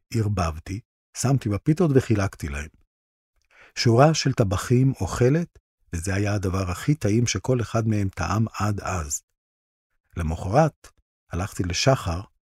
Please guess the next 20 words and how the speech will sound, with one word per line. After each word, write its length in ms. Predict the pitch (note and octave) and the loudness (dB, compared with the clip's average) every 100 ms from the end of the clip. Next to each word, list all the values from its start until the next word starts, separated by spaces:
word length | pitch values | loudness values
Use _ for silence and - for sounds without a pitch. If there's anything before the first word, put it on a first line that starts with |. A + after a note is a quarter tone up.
| _ _ _ _ _ - | _ _ _ _ _ -10
סגל, 400 | - D#2+ E2 G2+ | -6 -4 -4 -6
שותפו 640 | A#2 F#2+ - E2 - F2+ F2+ | -8 -8 -8 -10 -6 -6 -6
בבעלות 840 | F2 F2 E2 D#2+ D#2 D#2 F#2+ - | -6 -6 -4 -4 -4 -6 -6 -4
על 100 | A2 G2+ | -4 -4
קבוצת 380 | - F#2+ G2 - | -8 -6 -6 -2
המסעדות, 580 | F#2 - F#2 F#2+ A#2 - _ _ _ _ _ _ _ _ _ _ _ _ A2 | -4 -2 -6 -6 -8 -10 _ _ _ _ _ _ _ _ _ _ _ _ 0
ואמרתי 460 | A#2 A#2+ C3+ C#3 | 4 4 4 4
לו, 260 | B2 A#2 G#2+ _ - | 4 4 0 _ -6
"בוא 220 | G2 C3+ | 4 6
נפתח 360 | E3 - C#3 C#3+ | 6 2 -2 0
מקום 260 | B2+ C3 | 2 2
של 160 | - A2+ - | 2 0 0
פיתות 300 | B2 A2+ - | 0 0 0
שמכניסים 800 | F#2+ - - F#2+ - - A#2+ B2 | 0 0 -2 -2 -2 0 2 4
אליהם 260 | A2 G2+ | 2 0
אוכל 380 | - G#2+ - G2 | -2 -2 0 0
אחר, 280 | F2+ - D#2+ - _ _ - | 0 -2 -2 -4 _ _ -4
לא 340 | G2+ A2 A2+ G2+ - | 2 4 4 0 -4
פלאפל 460 | E2 F2+ - F2+ | -2 -2 -2 -4
ושווארמה." 520 | F2 - F#2 E2+ C#2 | -4 -4 -2 -2 -4